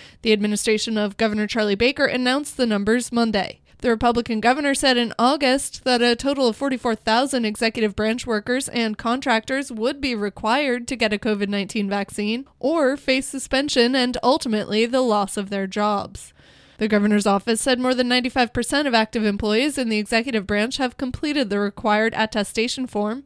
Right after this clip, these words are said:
or applied for an exemption and are compliant with the order. A civil rights group has filed a federal complaint on behalf of a Haitian American group in Boston over the treatment of nearly fifty Haitians who recently arrived in Massachusetts.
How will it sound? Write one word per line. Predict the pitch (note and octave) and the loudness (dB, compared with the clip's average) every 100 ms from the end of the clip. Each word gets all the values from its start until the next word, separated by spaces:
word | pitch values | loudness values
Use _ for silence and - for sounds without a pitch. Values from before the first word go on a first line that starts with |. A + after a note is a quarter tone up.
| _ | _
or | A#3+ C4+ C#4+ | 0 2 2
applied | B3 - C#4 C#4 | 0 -2 -2 0
for | D4+ | -2
an | C#4 | -2
exemption | C4+ C#4+ D4 - G#3+ A#3+ | -2 -2 -2 -2 -4 -2
and | A#3 A3+ | -2 0
are | G#3+ | -2
compliant | - A3+ - C#4 A#3 G3 - | -2 -8 -2 0 0 -2 -4
with | G3+ | -6
the | - G3+ | 0 0
order. | G3+ F#3+ - - _ _ _ _ _ _ _ A#3+ | 0 -4 -10 -20 _ _ _ _ _ _ _ 0
A | A#3+ | 0
civil | - C4+ C4+ | 2 4 6
rights | B3 B3 - | 6 4 0
group | C4 B3+ C#4 | -2 0 2
has | D4 C4 | 2 2
filed | - C4 A#3+ A#3+ | 4 4 6 2
a | |
federal | - C#4+ D4 C4 | 2 2 4 4
complaint | B3 A#3+ C4 B3 D4 | 2 -2 0 0 2
on | D4 C4 | 0 0
behalf | C4+ D4 C#4+ | 2 2 2
of | C#4 | 0
a | D4+ | 0
Haitian | B3 D#4 - F4 | 2 2 2 -2
American | C4 A#3+ B3 E4+ F#4 C4+ | 0 2 2 2 0 -2
group | A#3 B3 C#4+ | 0 0 0
in | A#3+ | 0
Boston | A3 E4 - C4 C4+ | 2 0 0 0 0
over | C#4 | -2
the | C#4 | -4
treatment | - E4+ D#4+ D#4 | -2 -2 -2 -4
of | B3+ | -4
nearly | C#4 D4+ D4+ | -4 -2 -2
fifty | - E4 E4+ - B3 | -2 -4 -4 -4 -2
Haitians | A3 G3+ - A#3 D4+ - - | -2 -2 0 -2 -2 -6 -2
who | D#4 D4+ | -2 0
recently | D4+ F4 C#4+ G#3+ A3+ | -2 -2 -4 0 2
arrived | B3 C#4+ C4+ A3+ A#3 | 2 4 4 2 2
in | B3+ A#3+ | 0 2
Massachusetts. | G#3 G#3 G#3 B3 B3 - - - | 0 -2 -2 -2 -2 -4 -10 -14